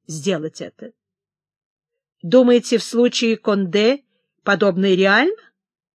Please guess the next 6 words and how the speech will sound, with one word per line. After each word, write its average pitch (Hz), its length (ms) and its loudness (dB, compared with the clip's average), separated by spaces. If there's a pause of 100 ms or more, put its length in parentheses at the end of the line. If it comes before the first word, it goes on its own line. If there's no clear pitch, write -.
(500)
«Да, 269 200 0
мсье». 170 520 -10 (1500)
И 196 120 -2
в 170 60 -4
глазах 185 460 -2
герцога 185 680 -2